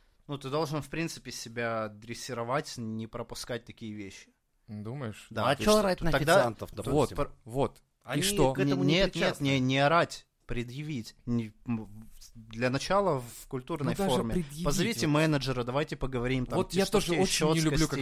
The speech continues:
Speaker 1: стильная,
Speaker 2: начинается,
Speaker 1: что-то
Speaker 2: знаешь,
Speaker 1: такое.
Speaker 2: «Позовите менеджера», и там, и всё-таки, «Так, ща будет чё-то, короче, давайте телефоны достанем, <laughs>
Speaker 3: Ну, тут
Speaker 2: снимай».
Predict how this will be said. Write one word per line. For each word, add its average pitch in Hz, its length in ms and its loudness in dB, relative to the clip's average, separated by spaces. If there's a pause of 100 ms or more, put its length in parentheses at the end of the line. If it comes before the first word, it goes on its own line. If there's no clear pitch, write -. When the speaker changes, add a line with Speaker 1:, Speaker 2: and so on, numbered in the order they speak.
Speaker 1:
стильная, 156 100 0
Speaker 2:
начинается, 160 240 0
Speaker 1:
что-то - 80 0
Speaker 2:
знаешь, 175 140 0
Speaker 1:
такое. 127 120 -2
Speaker 2:
«Позовите 214 360 0
менеджера», 151 600 0
и 131 100 -2
там, 165 220 2
и - 320 -6
всё-таки, 147 340 0
«Так, 127 340 8
ща 135 200 8
будет 139 360 4
чё-то, 156 360 6
короче, 156 540 8
давайте 156 520 10
телефоны 160 600 4
достанем, 143 640 2
<laughs> - 20 -10
Speaker 3:
Ну, 160 60 0
тут - 80 -4
Speaker 2:
снимай». 175 260 4